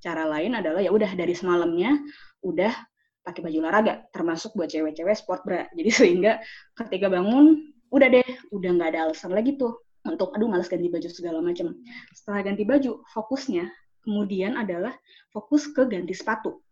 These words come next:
Udah, jadi satu, satu, satu. Karena apa?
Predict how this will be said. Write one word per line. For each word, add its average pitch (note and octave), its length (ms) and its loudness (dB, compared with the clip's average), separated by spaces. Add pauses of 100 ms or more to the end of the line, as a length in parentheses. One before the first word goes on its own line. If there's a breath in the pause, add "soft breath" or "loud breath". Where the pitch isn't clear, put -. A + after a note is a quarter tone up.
Udah, G#3+ 240 0
jadi G#3 240 -4
satu, - 480 -12
satu, - 480 -12
satu. - 480 -14
Karena G#3 480 -2
apa? D#4 160 0